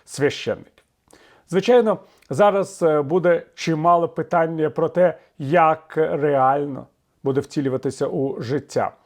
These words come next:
е, цей закон. Він вступає у дію через, е, тридцять днів після того, як його підпише президент України. Однак, е, для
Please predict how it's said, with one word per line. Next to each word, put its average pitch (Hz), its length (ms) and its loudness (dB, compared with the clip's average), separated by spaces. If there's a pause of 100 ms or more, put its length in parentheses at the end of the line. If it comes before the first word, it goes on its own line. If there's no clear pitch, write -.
(280)
е, 113 180 -2
цей 107 400 -4
закон. 110 480 -6 (640)
Він 180 260 0
вступає 147 540 0
у 147 140 -4
дію 165 280 0
через, 139 440 -4
е, 135 120 2
тридцять 147 460 -4
днів 151 220 -4
після 135 260 -6
того, 139 200 0
як 135 220 -6
його 139 240 -4 (180)
підпише 151 460 -4
президент 139 640 -2
України. - 380 -10 (380)
Однак, 147 560 0
е, 131 220 4
для 131 340 0